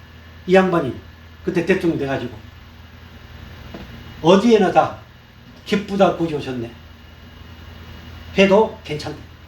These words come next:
꽝꽝꽝. 난 그렇다고 해서 그분이,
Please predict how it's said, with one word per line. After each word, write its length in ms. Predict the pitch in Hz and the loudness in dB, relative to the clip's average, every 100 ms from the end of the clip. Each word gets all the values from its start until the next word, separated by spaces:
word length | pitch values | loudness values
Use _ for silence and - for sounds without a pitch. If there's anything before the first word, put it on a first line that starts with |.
| - | -12
꽝꽝꽝. 460 | 151 147 - - - - - - - - - - - - - - - - - - - - - - - - - - - - - | -10 -10 -10 -14 -16 -18 -20 -20 -20 -20 -20 -20 -20 -20 -20 -20 -20 -20 -20 -20 -20 -20 -20 -20 -20 -20 -20 -20 -20 -14 -6
난 120 | 151 | -2
그렇다고 240 | 170 185 | 0 2
해서 240 | 151 131 - - - | 0 -2 -6 -16 -12
그분이, 320 | - 165 156 | -4 -2 -2